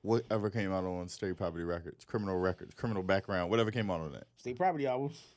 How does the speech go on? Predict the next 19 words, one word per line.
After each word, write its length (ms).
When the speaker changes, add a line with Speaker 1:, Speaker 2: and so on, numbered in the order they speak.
Speaker 1:
No. 240
Like 100
Rockefeller 400
Projects. 480
Speaker 2:
Well, 320
he, 200
he, 160
he, 240
he 60
had 160
the 40
opportunity. 720
Speaker 1:
No, 140
he 80
didn't, 280
'cause 140
nothing 240
came 180
out. 220